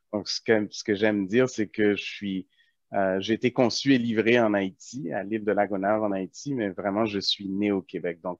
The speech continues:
l'homme, la personne que je suis, euh,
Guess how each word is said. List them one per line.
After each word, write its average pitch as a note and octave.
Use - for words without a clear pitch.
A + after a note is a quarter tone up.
l'homme, G#2
la F#2+
personne A2+
que G2
je F2+
suis, A2
euh, F2+